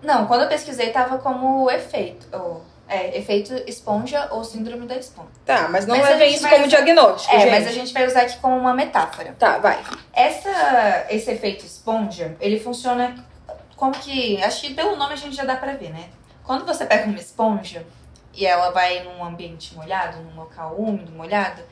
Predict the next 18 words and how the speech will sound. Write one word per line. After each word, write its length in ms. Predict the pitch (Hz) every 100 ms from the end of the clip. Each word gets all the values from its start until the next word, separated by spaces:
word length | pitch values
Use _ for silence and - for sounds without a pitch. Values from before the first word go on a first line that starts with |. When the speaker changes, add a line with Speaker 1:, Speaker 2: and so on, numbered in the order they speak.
| - _ -
Speaker 1:
ela 180 | - 403
vai 160 | 302
inflando, 420 | 320 - - 175 - _ -
inflando, 280 | - 240
inflando, 360 | 233 - 220 208
inflando, 320 | 214 - 202
inflando. 300 | 196 202 185 - -
Até 220 | 247 294
que 100 | -
tem 180 | 453 359
uma 160 | 269 214
hora 220 | 226 269
que 180 | 262 277
você 120 | 269
acredita 520 | 339 415 392 - -
que 100 | 269
a 40 | 247
esponja 760 | 247 - 233 247 269 214 180